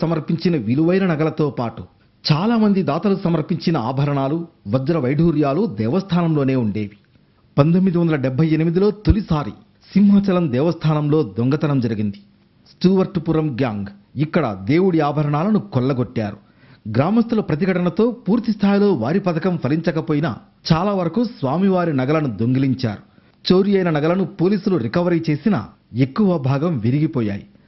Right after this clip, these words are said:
అప్పుడే పచ్చల పథకం, బంగారు మొలతాడు ముక్కలైంది.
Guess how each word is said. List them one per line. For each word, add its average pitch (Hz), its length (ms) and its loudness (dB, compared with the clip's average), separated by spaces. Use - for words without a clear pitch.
అప్పుడే 131 520 -2
పచ్చల 147 280 -2
పథకం, 147 520 -4
బంగారు 165 500 0
మొలతాడు 151 560 0
ముక్కలైంది. 104 760 -2